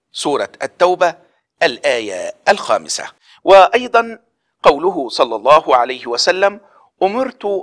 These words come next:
أن أقاتل الناس حتى يشهدوا أن لا إله إلا الله وأن محمدا رسول الله، ويقيموا الصلاة ويؤتوا الزكاة،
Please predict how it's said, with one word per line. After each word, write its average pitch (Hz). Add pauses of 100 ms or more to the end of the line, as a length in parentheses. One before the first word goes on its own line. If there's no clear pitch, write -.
(140)
أن 151
أقاتل 151
الناس 135 (500)
حتى 185
يشهدوا 143 (500)
أن 143
لا 165
إله 147
إلا 143
الله 135 (340)
وأن 175
محمدا 117 (100)
رسول 160
الله، 92 (580)
ويقيموا 139
الصلاة 156 (380)
ويؤتوا 175
الزكاة، 110